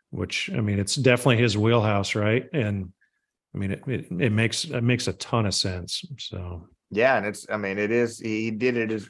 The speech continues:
Speaker 2: his own way. So props to him. Uh,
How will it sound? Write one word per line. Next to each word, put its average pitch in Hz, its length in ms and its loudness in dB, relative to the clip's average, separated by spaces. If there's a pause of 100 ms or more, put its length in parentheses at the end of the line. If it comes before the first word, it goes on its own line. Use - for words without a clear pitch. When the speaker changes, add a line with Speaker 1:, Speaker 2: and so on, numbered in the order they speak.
(120)
Speaker 2:
his 117 220 -4
own 156 220 -4
way. 131 260 2
So 107 240 0
props 113 380 -2
to 110 100 -4
him. 110 420 -4
Uh, 92 260 -2